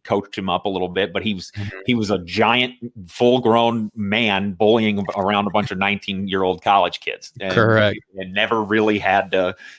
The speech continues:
Speaker 1: struggle. And before that, look who, look at his h-, high school tapes. Like, he was playing against a bunch of little kids.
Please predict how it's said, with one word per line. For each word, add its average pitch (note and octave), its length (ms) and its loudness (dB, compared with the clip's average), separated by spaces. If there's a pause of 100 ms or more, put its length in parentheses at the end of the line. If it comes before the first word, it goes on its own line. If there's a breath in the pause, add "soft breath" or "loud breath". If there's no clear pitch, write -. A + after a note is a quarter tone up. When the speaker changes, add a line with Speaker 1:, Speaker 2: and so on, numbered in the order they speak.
(340 loud breath)
Speaker 1:
struggle. A2+ 640 2
And G2+ 240 -4
before C3+ 340 4
that, C3+ 300 2
look C#3 180 0
who, E3 180 -6
look B2+ 280 -2 (240)
at B2+ 100 0
his A#2 300 -4
h-, - 20 -20
high A2 320 -4
school - 280 -12
tapes. - 580 -8
Like, F#2+ 120 -12
he B2+ 120 -4
was D3 100 -8
playing C3 340 -2
against A2+ 460 -6
a G#2+ 80 -4
bunch A#2 300 -2
of G#2+ 60 -4
little G#2 300 -2
kids. - 440 -6